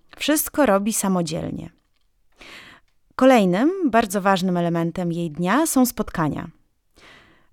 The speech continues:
Podobno królowa Elżbieta druga jest bardzo zorganizowaną osobą i każde spotkanie z nią trwa około dwudziestu minut.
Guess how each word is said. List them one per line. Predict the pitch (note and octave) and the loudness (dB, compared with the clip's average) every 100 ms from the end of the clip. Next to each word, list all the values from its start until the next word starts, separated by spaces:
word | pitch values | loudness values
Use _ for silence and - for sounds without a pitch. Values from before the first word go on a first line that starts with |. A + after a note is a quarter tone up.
| - A3+ - | -10 -8 -2
Podobno | A#3+ D#4 G4+ G4 | 2 2 0 -4
królowa | C#4 C4 B3+ B3 | 2 2 4 4
Elżbieta | A3+ A3 A#3+ A#3+ | 2 0 0 0
druga | F#3+ A3 A#3 A#3 | -2 -2 0 2
jest | A3 G3+ - - | 2 -2 -6 -12
bardzo | A3 A3+ - G#3 F#3+ G#3 | -18 -6 0 0 0 -2
zorganizowaną | G3 F#3+ F#3+ F#3 F3+ E3+ D#3+ D#3 | 0 0 0 2 2 2 2 0
osobą | D3+ - D#3 D3+ E3+ G3 - | -4 -6 -6 -6 -6 -8 -10
i | - F3+ F3 - | -8 -8 -10 -6
każde | A#3 C#4 C#4+ | -4 -2 -4
spotkanie | C#4+ - G#3 - G3+ F#3 G#3+ | -6 -6 -10 -4 -2 0 0
z | A#3 | 0
nią | F#3 F3+ A3 C#4 | -2 -4 -2 -2
trwa | - - G#3+ - | -4 -4 -4 -2
około | A3+ G#3 A3 | -4 -2 -2
dwudziestu | A3+ G3+ F#3+ - C#4 | -2 -2 -4 -2 2
minut. | C4+ F3+ E3 - | 2 2 -2 -8